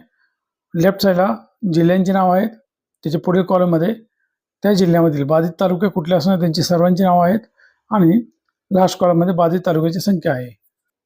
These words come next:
त्या जिल्ह्यामधील कोणत्या तालुक्यामध्ये तुमचं गाव आहे बघून घ्या,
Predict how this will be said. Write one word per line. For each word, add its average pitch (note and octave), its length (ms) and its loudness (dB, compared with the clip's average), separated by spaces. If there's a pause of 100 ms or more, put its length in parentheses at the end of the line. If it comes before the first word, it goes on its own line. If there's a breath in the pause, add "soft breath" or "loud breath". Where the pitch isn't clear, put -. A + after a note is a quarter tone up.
(240)
त्या E3 100 -4
जिल्ह्यामधील F#3 480 0 (180)
कोणत्या E3+ 240 0
तालुक्यामध्ये F#3 400 -2
तुमचं E3+ 220 -4
गाव F3 180 2
आहे E3+ 160 0
बघून E3 260 -4
घ्या, F3 180 -4